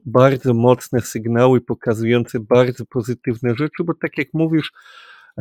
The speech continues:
to niestety jest nasza wojna w tym sensie, że konsekwencje, e, porażki w tej wojnie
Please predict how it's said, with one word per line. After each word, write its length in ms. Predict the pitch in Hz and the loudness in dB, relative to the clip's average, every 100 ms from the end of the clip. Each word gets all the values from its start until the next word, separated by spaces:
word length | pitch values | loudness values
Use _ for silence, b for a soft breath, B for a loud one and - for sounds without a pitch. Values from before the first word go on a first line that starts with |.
| - | -6
to 180 | 127 143 | 2 2
niestety 580 | 135 123 - 127 - 120 | 4 0 -2 -4 -2 0
jest 380 | 123 135 - 117 | 2 2 -2 -2
nasza 380 | 120 123 123 | -2 0 -2
wojna 380 | 104 120 135 127 | 2 2 2 0
w 60 | - | -2
tym 180 | 120 113 | -6 -8
sensie, 420 | - 143 143 127 | -4 -4 -2 -2
że 120 | 110 | -4
konsekwencje, 1080 | - 131 120 - 120 - 131 127 123 - 107 b b b b b b _ | -2 -2 -2 -4 -8 -4 0 0 -2 -4 -4 b b b b b b _
e, 80 | 110 - | -12 0
porażki 640 | 117 135 202 - - 127 | 2 6 4 2 -4 -8
w 100 | - | -2
tej 220 | 120 110 | 0 2
wojnie 600 | 113 117 127 165 196 | 6 6 4 2 0